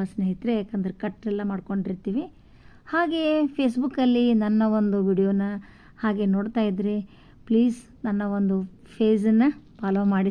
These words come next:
ಸ್ನೇಹಿತರೆ. ನನ್ನ ವಿಡಿಯೋಗಳು ಇಷ್ಟ ಆಗಿದ್ರೆ ಲೈಕ್ ಮಾಡಿ, ಶೇರ್ ಮಾಡಿ ಅಂತ ಈ ವಿಡಿಯೋ ಮುಖಾಂತರ ರಿಕ್ವೆಸ್ಟ್ ಮಾಡ್ತಾ ಇದ್ದೀನಿ. ಓಕೆ, ಫೈನಲ್ ಆಗಿ, ಆ, ಇಷ್ಟೊಂದು ಹಸಿಮೆಣಸಿನ್ಕಾಯಿ ನಂದು ಕಟ್ ಮಾಡಿ ಇಟ್ಕೊಂಡಿದ್ನಲ್ವ,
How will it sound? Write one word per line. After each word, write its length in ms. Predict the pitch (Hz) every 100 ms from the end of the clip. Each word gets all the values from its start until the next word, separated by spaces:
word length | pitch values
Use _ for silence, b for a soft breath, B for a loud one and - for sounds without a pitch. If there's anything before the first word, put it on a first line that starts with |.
| 196
ಸ್ನೇಹಿತರೆ. 500 | 208 208 190 220 254 B B B
ನನ್ನ 120 | 233 208
ವಿಡಿಯೋಗಳು 280 | 196 202 202 190
ಇಷ್ಟ 140 | - 202 196
ಆಗಿದ್ರೆ 440 | 180 185 190 196
ಲೈಕ್ 340 | 185 196 196 214
ಮಾಡಿ, 200 | 185 190 196 196
ಶೇರ್ 220 | 214 214 202
ಮಾಡಿ 240 | 185 180 185 B B B -
ಅಂತ 180 | 196 196 196 196
ಈ 120 | 202
ವಿಡಿಯೋ 160 | 185 190
ಮುಖಾಂತರ 460 | 190 185 190 185 202 185
ರಿಕ್ವೆಸ್ಟ್ 340 | - 190 -
ಮಾಡ್ತಾ 220 | 190 180 196
ಇದ್ದೀನಿ. 260 | 190 220 285 269 - - 240
ಓಕೆ, 180 | 220 233 226
ಫೈನಲ್ 320 | 202 208 208 208
ಆಗಿ, 160 | 247 359 B B B B -
ಆ, 60 | 208 208
ಇಷ್ಟೊಂದು 380 | - - 240 214
ಹಸಿಮೆಣಸಿನ್ಕಾಯಿ 840 | 196 240 214 202 208 196 190 190
ನಂದು 280 | 190 196 254
ಕಟ್ 280 | 208 165 214
ಮಾಡಿ 140 | 196
ಇಟ್ಕೊಂಡಿದ್ನಲ್ವ, 680 | 190 185 190 185 180 196 220